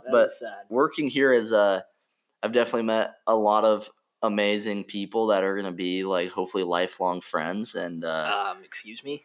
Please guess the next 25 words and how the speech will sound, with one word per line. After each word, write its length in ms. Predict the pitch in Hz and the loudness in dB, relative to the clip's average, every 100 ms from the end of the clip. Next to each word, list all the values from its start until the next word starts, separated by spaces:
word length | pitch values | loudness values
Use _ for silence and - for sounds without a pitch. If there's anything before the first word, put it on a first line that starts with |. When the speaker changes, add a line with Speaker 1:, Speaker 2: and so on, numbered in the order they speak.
| - | -2
Speaker 2:
it 100 | 98 | 2
was 180 | 107 104 | 4 6
a, 240 | 107 98 - - | 6 4 2 2
oh, 360 | 101 104 98 - | 4 6 4 2
oh, 180 | 117 - | 0 2
sorry, 340 | - 123 110 95 | 2 4 4 4
I, 240 | 135 123 120 | 2 2 2
I 60 | |
Speaker 1:
I'm 40 | 107 | 2
your 60 | 175 117 | 4 4
Speaker 2:
forgot. 200 | 110 101 | 6 4
Speaker 1:
best 80 | |
Speaker 2:
I 80 | 107 | 2
Speaker 1:
friend. 220 | 117 123 113 | 2 4 4
Speaker 2:
cannot 320 | 107 101 - | 4 4 4
have 300 | 98 95 - | 2 0 0
Speaker 1:
<laughs> 60 | 101 | 2
Speaker 2:
more 360 | 98 98 98 - - - - | 4 4 2 -4 -20 -16 0
lifelong 480 | 104 98 104 92 87 | 2 2 2 0 0
friends 380 | 98 87 87 | -2 -2 -2
Speaker 1:
Oh 80 | - | -4
Speaker 2:
than 80 | 95 | -4
Speaker 1:
my 40 | 92 | -2
Speaker 2:
you. 140 | 87 | -2
Speaker 1:
God, 180 | 90 107 | -2 -4